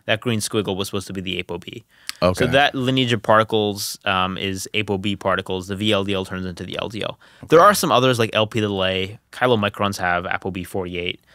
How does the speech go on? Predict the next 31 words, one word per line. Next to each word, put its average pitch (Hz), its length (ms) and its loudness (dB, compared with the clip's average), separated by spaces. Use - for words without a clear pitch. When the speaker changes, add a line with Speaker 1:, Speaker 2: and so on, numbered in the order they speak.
Speaker 1:
Point 165 260 2
being, 117 540 2
these 113 260 0
are 113 60 4
proteins 104 880 -2
on 95 680 -2
the 92 420 -2
L 120 200 4
D 113 200 2
L 101 280 2
lineage 98 380 -4
of 95 80 -12
particles. 101 560 -4
They're 151 160 10
a 147 40 8
better 151 320 4
marker, 120 420 4
but 117 180 0
here's 120 200 0
the 113 160 -8
thing 98 280 0
is, 95 120 -4
like, - 260 0
if - 160 -4
your 175 140 0
L 107 160 4
D 107 200 0
L 110 320 2
is - 240 -8
four - 400 -4
hundred, 104 420 -4